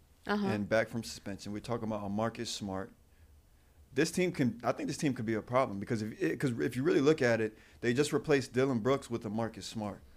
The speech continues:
Speaker 2: who can really contribute on the offensive end of the floor. That was probably the one thing that Dillon Brooks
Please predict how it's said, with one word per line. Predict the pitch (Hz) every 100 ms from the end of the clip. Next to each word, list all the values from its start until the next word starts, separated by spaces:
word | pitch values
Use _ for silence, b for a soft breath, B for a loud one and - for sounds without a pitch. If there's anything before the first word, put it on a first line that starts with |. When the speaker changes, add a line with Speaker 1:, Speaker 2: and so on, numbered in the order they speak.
| b -
Speaker 2:
who | 135 135 123 110 - -
can | 139 117 101 101
really | 135 143
contribute | 120 107 - 107 98
on | 95
the | 92
offensive | 98 92 92 90 90
end | 90
of | 87
the |
floor. | - 104 92
That | 104
was | 107
probably | 120 110 104
the |
one | 104 110
thing | 113 104
that | 95
Dillon | 110 104
Brooks | 95 110 -